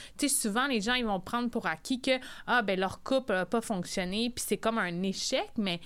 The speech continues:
non, tu sais, c'est de voir que les gens qu'on rencontre, ils nous apportent quelque chose dans notre boîte à outils, puis pour différentes raisons, puis, puis après, c'est de se donner de choix, peut-être, euh, le droit de se dire, ben, peut-être que je pourrais avoir des relations aussi,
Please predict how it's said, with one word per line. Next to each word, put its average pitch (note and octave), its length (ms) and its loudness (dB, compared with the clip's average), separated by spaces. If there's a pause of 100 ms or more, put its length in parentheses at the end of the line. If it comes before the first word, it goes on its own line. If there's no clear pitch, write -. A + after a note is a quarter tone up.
(200)
non, C4+ 300 2
tu - 80 -8
sais, D4 80 2
c'est A#3 120 0
de F#3+ 120 2
voir F#3 260 2
que C4+ 100 0
les F#3+ 200 0
gens A3 280 0
qu'on F#3+ 180 -2
rencontre, F3+ 520 -2
ils G#3 100 2
nous F#3+ 220 0
apportent D#4+ 460 -2
quelque - 160 -4
chose C4 140 -2
dans A3+ 100 0
notre F3+ 180 -2
boîte A3+ 240 0
à F#3 100 0
outils, C4 400 -2 (560)
puis B3+ 140 4
pour G#3 260 -2
différentes A#3 680 0
raisons, G#3 420 -2 (100)
puis, A#3 220 0 (260)
puis - 120 2
après, C4+ 240 2
c'est C4+ 120 -2
de G3+ 160 2
se G3 60 0
donner G#3 260 2 (140)
de G3 180 2
choix, A#3 400 2 (380)
peut-être, A3+ 420 2
euh, F#3+ 160 2
le F#3 160 2
droit G#3+ 420 2 (260)
de G3+ 200 2
se F#3 80 0
dire, G3 180 0
ben, F3+ 280 0 (140)
peut-être G#3+ 260 0
que G#3+ 120 2
je - 120 -4
pourrais - 160 0
avoir G3 180 2
des G3 120 2
relations F#3+ 640 0
aussi, A3 440 0